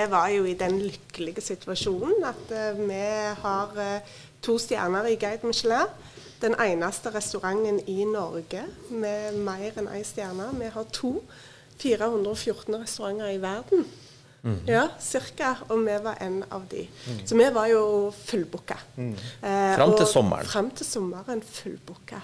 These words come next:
Speaker 3: Dette kom på en verst, nesten verst mulig tidspunkt?
Speaker 1: For oss,
Speaker 3: Ja,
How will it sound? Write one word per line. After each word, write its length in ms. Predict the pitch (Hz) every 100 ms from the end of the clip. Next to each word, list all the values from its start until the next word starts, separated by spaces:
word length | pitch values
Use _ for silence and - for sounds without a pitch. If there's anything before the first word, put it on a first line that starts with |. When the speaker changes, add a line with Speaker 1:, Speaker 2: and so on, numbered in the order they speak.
| -
Speaker 3:
Dette 200 | 120 135
kom 160 | 117 107
på 60 |
en 120 | 117
verst, 480 | 98 - - - -
nesten 240 | - - -
verst 320 | - - -
mulig 300 | 92 73 92
tidspunkt? 560 | 85 - 165 190 - -
Speaker 1:
For 260 | - - 220 -
oss, 480 | 175 - - - -
Speaker 3:
Ja, 80 | 131